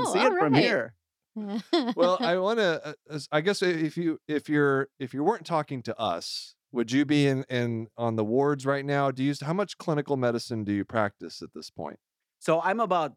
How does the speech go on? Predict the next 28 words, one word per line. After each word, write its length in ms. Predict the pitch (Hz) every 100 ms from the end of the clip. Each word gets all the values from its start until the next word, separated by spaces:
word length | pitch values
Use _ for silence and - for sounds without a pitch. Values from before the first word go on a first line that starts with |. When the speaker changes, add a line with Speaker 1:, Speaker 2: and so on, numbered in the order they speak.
| _
Speaker 2:
twenty 300 | 151 156 156
or 80 | 127
thirty 320 | 143 135 123
percent 480 | - 98 120 113 113
only 320 | 101 95 92
now, 420 | 98 95 90 90 -
uh, 260 | 113 98 101
Speaker 3:
Okay. 180 | 101
Speaker 2:
'cause 160 | 135 120
I 140 | 143
have 120 | 131 117
an 80 |
administrative 640 | 117 107 113 113 - 104 98
job. 260 | 113 101 95
So 120 | 117
I'm 140 | 107
the 80 | 92
chair 260 | - 139 117
of 80 |
the 60 | 107
Department 360 | 98 117 110 101
of 60 |
Medicine 400 | 104 135 123 -
now, 140 | 98 90
somehow 720 | - - 151 160 135 92 104 - _
or 120 | 104
the 120 | 107 113
other. 320 | 127 92 92